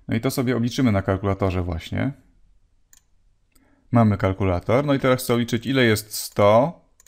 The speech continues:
razy jeden przecinek jeden do potęgi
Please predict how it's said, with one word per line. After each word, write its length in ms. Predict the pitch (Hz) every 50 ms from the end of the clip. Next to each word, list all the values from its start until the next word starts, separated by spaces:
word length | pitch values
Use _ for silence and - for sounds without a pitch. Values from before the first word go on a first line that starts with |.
| _ _ _ _ _ _ _ _ _ _ _ _ _ _ _ _ _ -
razy 800 | 104 107 120 120 117 113 101 92 92 98 101 107 120 139 160 165 - _ _ _ _ _ _ _ _ _ _ _ _ _ _ _ _ _ -
jeden 400 | 107 104 117 123 120 120 113 110
przecinek 580 | 113 - 113 98 - - 113 107 101 98 - 98
jeden 540 | 101 98 92 87 92 98 107 120 135 147 151 - - _ _ _ _ -
do 240 | 92 90 113 135 -
potęgi 1000 | - 170 139 - - 113 98 92 90 90 87 85 92 101 120 147 170 170 -